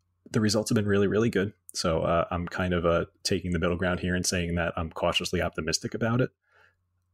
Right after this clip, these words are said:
But, uh, yeah, the potential for a blow up is there if he hangs too many changeups, which he's, you know, he's done a couple times in his brief major league career so far.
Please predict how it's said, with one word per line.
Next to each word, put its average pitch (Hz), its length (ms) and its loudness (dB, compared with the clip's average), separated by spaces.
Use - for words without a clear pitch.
But, 95 260 0
uh, 87 240 2
yeah, 87 180 2
the 82 80 -6
potential - 460 -2
for 98 180 2
a 87 40 0
blow 90 240 0
up 85 100 -4
is 82 120 -2
there 85 260 0
if 87 160 -2
he 82 100 0
hangs 87 340 -4
too - 140 -4
many 87 220 -2
changeups, 87 540 -6
which 90 200 -2
he's, 82 320 -2
you 98 80 0
know, 87 140 -4
he's 90 140 -2
done 92 160 -2
a 82 40 -6
couple - 240 -4
times 82 340 -4
in 82 100 -2
his 80 100 0
brief - 400 -4
major 87 300 -2
league 82 160 -2
career 87 240 -2
so 82 160 0
far. 87 300 -2